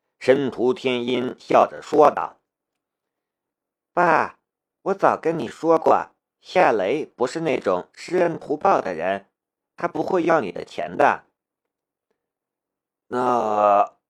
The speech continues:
我怎么报答你？”申屠人苦笑道。“伯父，别提这事儿了，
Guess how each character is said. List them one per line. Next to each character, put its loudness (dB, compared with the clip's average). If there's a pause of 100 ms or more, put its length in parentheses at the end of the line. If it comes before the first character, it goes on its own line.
(220)
我 6
怎 -4
么 -8
报 4
答 -2
你？” -8 (840)
申 0
屠 -4
人 -6 (100)
苦 -18
笑 6
道。 -14 (1700)
“伯 4
父， 4 (420)
别 0
提 -4
这 2
事 0
儿 4
了， -6